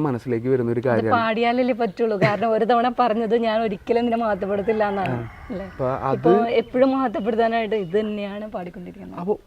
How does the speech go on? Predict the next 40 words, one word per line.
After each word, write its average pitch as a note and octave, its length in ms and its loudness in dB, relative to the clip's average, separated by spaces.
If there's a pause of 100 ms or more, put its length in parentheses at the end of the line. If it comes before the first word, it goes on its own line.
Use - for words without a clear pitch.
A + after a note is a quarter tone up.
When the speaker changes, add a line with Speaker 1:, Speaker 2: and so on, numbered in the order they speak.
(300)
Speaker 1:
എ-, - 80 -8 (100)
എപ്പോഴും F#3 440 2
ഞാൻ G3 180 0
വീണ് F3 240 0
പോകുന്ന E3+ 260 0
സമയത്ത് D3+ 180 -2
ഞാൻ D3+ 120 -2
വീണ് D#3 240 0
പറയും, C3 240 -6
"ഈശോയെ, B2+ 240 -4
ഒരു C#3 160 -2
വട്ടം C3+ 300 -4
കൂടെ," C3 300 2
ഞാൻ F3 120 -6
ഭയങ്കര G3 580 -2
സ്നേഹത്തോടെ, F3 360 2
"ഒരു D3 180 0
വട്ടം C#3 320 -2
കൂടെ B2+ 180 0
വീണു," D#3+ 420 -2 (240)
വീണ്ടും F3+ 280 4
പറയും F#3 260 4
ഞാൻ. C3+ 120 4
Speaker 2:
അതെടാ. - 320 -12
Speaker 1:
പക്ഷെ E3 160 8
ഒരു, E3+ 200 8
ഒരു G#3+ 200 0
വട്ടം F3+ 300 0
കൂടെ D#3 160 2
ഒന്ന്, D#3+ 160 -2
ഒന്ന് D#3 160 -2 (440)
ആ F#3 60 6
വരി G#3+ 360 2
പറയുമ്പോ G3 500 0
ശരിക്കും F#3 580 -2 (380)
ഹൃദയത്തില് F3 500 2 (480)
ഇത്രയും D#3 500 2
നിനക്ക് G3+ 220 -2
വേണ്ടി G#3 160 0
ചെയ്തു, F3 420 4